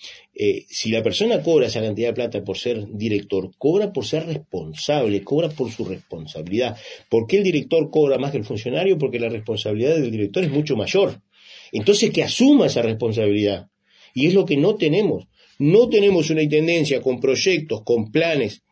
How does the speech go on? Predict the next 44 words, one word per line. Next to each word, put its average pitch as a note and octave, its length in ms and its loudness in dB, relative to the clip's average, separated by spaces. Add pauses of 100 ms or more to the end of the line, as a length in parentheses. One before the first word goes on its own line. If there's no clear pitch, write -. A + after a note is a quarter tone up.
(100)
definidos. B2 720 0
Tanto F3 300 0
es D3+ 80 -2
así E3 320 -2
que C3+ 180 0
nunca D#3+ 380 4
se C3+ 160 0
planteó B2+ 720 0 (200)
en B2 160 -2
forma D3+ 340 2
interna B2+ 460 2
la A#2 160 0
realización A2+ 480 -2
de D3+ 100 0
fideicomiso, B2+ 720 0
la A#2 100 0
adquisición A2 520 -4
de D#3 80 0
cantera B2 340 0
de C3+ 60 0
tierras C3 340 -4
para A2 120 -4
solucionar A2+ 600 -4
el D3+ 100 0
problema. A2 360 -2 (240)
Entonces, D#3 320 -2
como C#3 300 2
no E3 180 4
hay G#3 80 4
una F3+ 200 4
planificación, B2+ 800 -4
se C3 140 -6
sale E3+ 200 -2
a D3+ 60 -4
cortar D3+ 260 -4
cabeza. D3+ 380 -2 (400)
Porque A2 280 2
si A2 120 -4
se A2 160 -2
va C#3+ 80 4
a G3 40 2
aplicar G3+ 340 2
la E3+ 140 2
ley D#3 320 2